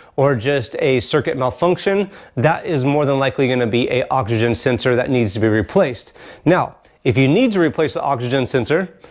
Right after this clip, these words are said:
I have a kit. This one happens to be my favorite oxygen sensor socket that I've been using the most lately. A half inch socket wrench fits inside here,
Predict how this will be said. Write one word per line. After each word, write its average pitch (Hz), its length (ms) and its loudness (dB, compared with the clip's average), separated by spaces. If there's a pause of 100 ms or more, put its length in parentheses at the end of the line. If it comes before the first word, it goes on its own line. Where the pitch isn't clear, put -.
(340)
I 185 160 2
have 156 500 -4 (180)
a 131 100 0
kit. - 400 -2 (480)
This 175 260 2
one 208 140 4
happens 180 400 -2
to 175 100 0
be 143 320 2
my 131 360 0
favorite 143 600 -2
oxygen 131 400 -2
sensor 120 320 -2
socket - 440 -4
that 139 60 -2
I've 120 140 -2
been 120 140 0
using 120 320 0
the 113 60 0
most 143 380 0
lately. 123 440 -2 (500)
A 147 60 4
half 165 260 0
inch 160 180 -2
socket 175 340 -4
wrench 160 320 -4
fits - 360 -2
inside 147 360 0
here, 160 340 0